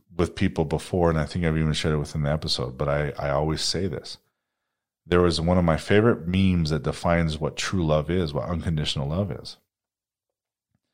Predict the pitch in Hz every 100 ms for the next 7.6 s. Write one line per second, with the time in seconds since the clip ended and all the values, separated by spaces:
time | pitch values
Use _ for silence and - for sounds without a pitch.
0 | _ _ _ _ 80 78 - 85 80 -
1 | 80 76 - _ _ _ _ 82 71 76
2 | 78 - 90 - 78 73 76 _ _ _
3 | _ _ _ _ _ 80 80 82 78 87
4 | 78 - 76 87 107 76 58 57 - _
5 | _ _ _ _ 80 71 82 - 76 73
6 | - _ _ _ _ _ _ - 80 76
7 | 82 82 98 80 69 67